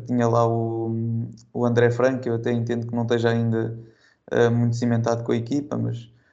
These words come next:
eh, poderia também ter ido a jogo. Eh, pronto, tinha outras opções que não o Bruno Costa, mas pronto, foi, foi a jogo, não jogou mal, mas também pouco acrescentou. Eh, na equipa de Sporting,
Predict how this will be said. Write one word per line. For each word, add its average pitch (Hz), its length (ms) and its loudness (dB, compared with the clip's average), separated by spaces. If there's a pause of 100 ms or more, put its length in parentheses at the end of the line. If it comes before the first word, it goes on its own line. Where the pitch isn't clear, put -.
(160)
eh, 117 240 2
poderia 117 400 0
também 120 240 0
ter 120 140 0
ido 117 180 0
a 117 40 2
jogo. 131 500 0 (500)
Eh, 131 260 4
pronto, 135 400 0
tinha 139 220 -2
outras 127 300 2
opções 123 400 -2
que 120 100 -8
não 120 120 0
o - 20 -2
Bruno 120 260 -2
Costa, 127 380 -2 (1300)
mas 123 120 -4
pronto, 113 300 -2
foi, 113 200 -2
foi 117 220 4
a 117 40 4
jogo, 135 480 4 (220)
não 123 160 4
jogou 117 220 2
mal, 139 520 0 (420)
mas 120 160 -2
também 123 260 0
pouco 120 200 -2
acrescentou. 117 720 -4 (560)
Eh, 127 260 4
na 143 100 0
equipa 151 320 -4
de - 60 -12
Sporting, 120 760 -2